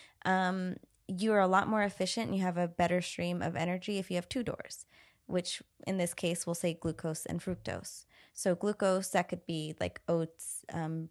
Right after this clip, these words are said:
bread, you know, a, a starchier carb, um, and fructose, which is some fruit. It could be raisins, it could be an apple, a banana, whatever you like.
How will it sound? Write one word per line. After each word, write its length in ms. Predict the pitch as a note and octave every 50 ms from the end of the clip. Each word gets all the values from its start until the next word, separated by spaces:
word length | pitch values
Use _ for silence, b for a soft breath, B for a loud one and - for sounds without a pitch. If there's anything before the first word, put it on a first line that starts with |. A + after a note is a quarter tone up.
| _ -
bread, 480 | E3+ D#3 D3+ D3+ D3+ D3 D3 D3+ D#3 D#3 - _ _ _ _ _ _ _ _ - - _ _
you 160 | - F3 E3 -
know, 120 | - - _ _ _ _ _ _ - -
a, 120 | - - - -
a 40 | D3
starchier 720 | F#3 - - - G3+ F3 E3 - - F3 E3+ E3 E3+ F3 E3+
carb, 420 | - - F#3+ F3 E3+ F3+ G3+ A3+ B B B B B B B B B _
um, 480 | - F#3+ F#3 F3 E3+ E3+ E3+ E3+ F3 F3+ - _ _ _ _ _ -
and 140 | - F#3+ F#3+
fructose, 560 | - D4 C#4+ - - - - - - - - -
which 200 | - F#3+ F3+ -
is 80 | F3+ F3
some 180 | - F#3 F3 E3+
fruit. 340 | - - F3+ F3 F3 - - - - _ _ _ _ _ -
It 80 | F#3 -
could 140 | - F3 E3
be 120 | E3+ D#3+
raisins, 540 | D#3+ E3 E3 E3+ F#3+ F#3 G3 G3 G3 G3 F#3
it 60 | F3+
could 160 | F3 F3+ E3 -
be 80 | D#3
an 80 | D3 -
apple, 640 | - E3 F3 - - F#3 F3+ F3+ F3+ F3+ - - - _ -
a 180 | E3 D#3+ D#3+
banana, 480 | D#3+ - D#3+ D#3+ D3+ D#3 E3 E3+ E3+ E3+
whatever 300 | E3 E3 E3 D#3+ E3 E3
you 140 | D#3+ D#3+ E3+
like. 320 | E3+ F3+ G3+ - -